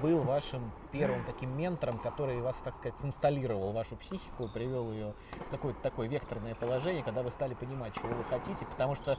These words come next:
вопрос логичный в связи с годом наставничества, две тысячи двадцать третий год,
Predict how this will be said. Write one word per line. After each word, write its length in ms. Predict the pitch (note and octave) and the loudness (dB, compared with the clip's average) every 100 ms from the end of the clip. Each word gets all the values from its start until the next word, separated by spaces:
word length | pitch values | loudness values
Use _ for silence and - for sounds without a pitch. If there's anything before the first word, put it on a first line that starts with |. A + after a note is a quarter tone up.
| - - - - | 0 -8 2 4
вопрос 340 | - E3 - | 8 6 6
логичный 380 | D3 E3 F#3 D3 | 4 2 -2 -4
в 40 | |
связи 240 | - B2 B2+ | -4 -2 -2
с 80 | B2 | 0
годом 280 | D3 B2 B2+ | 0 2 0
наставничества, 720 | C3 D#3 D3 B2+ - - F#2+ - - - - - | 0 2 0 -2 -4 -4 -6 -6 -8 -8 -10 -6
две 260 | - - A2+ | -4 -4 -4
тысячи 180 | A#2 A2+ | -4 -2
двадцать 300 | A2+ A2+ - | -2 -2 -2
третий 240 | B2 A2 | -6 -4
год, 220 | A#2 C#3 | -4 -4